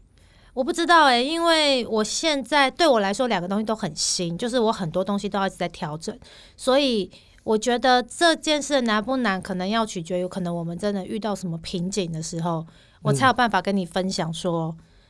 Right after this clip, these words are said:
Speaker 1: 就是，哎，这两个东西对我来说困难的点在哪？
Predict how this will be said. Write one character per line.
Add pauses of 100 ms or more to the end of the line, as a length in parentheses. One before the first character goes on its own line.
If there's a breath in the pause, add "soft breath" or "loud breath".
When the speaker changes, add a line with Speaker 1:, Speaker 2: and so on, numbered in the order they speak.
(160 soft breath)
Speaker 1:
就
是，
哎，
这
两
个
东
西
对
我
来
说
困
难
的
点
在
哪？